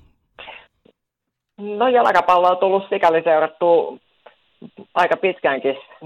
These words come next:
tässä kuitenkin kolmekymmentäyksi vuotta edellytti, niin varmaan ensimmäiset muistikuvat on, jos en nyt ihan väärin muista, niin Ranskan kisoista yhdeksänkymmentäkahdeksan on ne kirkkaimmat muistikuvat.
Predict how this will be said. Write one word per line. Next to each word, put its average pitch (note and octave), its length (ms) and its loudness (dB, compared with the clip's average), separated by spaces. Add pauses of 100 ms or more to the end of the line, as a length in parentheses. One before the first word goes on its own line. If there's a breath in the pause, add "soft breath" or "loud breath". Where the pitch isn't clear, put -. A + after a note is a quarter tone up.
(200)
tässä D3 280 -2
kuitenkin C#3+ 460 -4 (420)
kolmekymmentäyksi C#3+ 520 -4
vuotta D3 300 0
edellytti, C#3+ 360 -2
niin C3+ 220 -4 (260)
varmaan D3+ 440 0
ensimmäiset D3 480 -4
muistikuvat D3 720 -2
on, C#3+ 300 -4 (760)
jos D3 260 -6
en C#3+ 60 -8
nyt C#3+ 160 -8
ihan F3+ 240 -2
väärin B2+ 260 0
muista, C#3 340 -4
niin D3 200 -4
Ranskan C#3 1500 -6
kisoista C#3 540 -4
yhdeksänkymmentäkahdeksan C#3+ 1200 -6
on G#2 200 -6
ne A2 100 -10
kirkkaimmat A2 880 -8
muistikuvat. G#2+ 800 -6